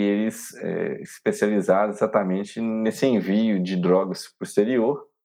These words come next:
fizeram essa substituição das, das etiquetas e, eh, realmente elas tiveram a vida ali bem tumultuada num período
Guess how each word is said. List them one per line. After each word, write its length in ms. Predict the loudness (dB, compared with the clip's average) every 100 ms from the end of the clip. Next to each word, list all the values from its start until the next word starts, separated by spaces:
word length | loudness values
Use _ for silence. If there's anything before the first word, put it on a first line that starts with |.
| _ _ _ _ _ _ _ -2
fizeram 680 | 2 4 4 4 2 -2 0
essa 220 | -2 -4
substituição 920 | -4 -6 -4 0 0 0 0 0 -4 -10 _ _ _ -4
das, 720 | 2 2 2 -4 -14 -16 -18 _ -4
das 120 | 0
etiquetas 720 | 0 -2 -2 -4 -4 -18 -20 _ _ _ _ -14 -6
e, 540 | -2 0 0 -2 -8 -12
eh, 280 | -4 -2 2
realmente 580 | 2 2 0 -2 -2 -2
elas 340 | 0 -2 -4
tiveram 720 | -8 0 2 4 2 -4 -6 -10 _
a 160 | -6 -4
vida 240 | -4 -4 -2
ali 120 | -2
bem 580 | 2 2 2 -2 -4 -6 _ _ _ _
tumultuada 720 | 0 2 2 2 4 4 2
num 160 | -2 0
período 560 | 2 2 0 -2 -4